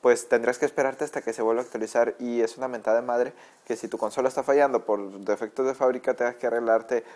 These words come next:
por debajo del agua, por decirlo, con Microsoft, y no puedas llegar a,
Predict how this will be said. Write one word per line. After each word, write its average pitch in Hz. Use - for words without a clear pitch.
por 123
debajo 113
del 120
agua, 113
por 113
decirlo, 110
con 107
Microsoft, 110
y 135
no 113
puedas 113
llegar 107
a, 101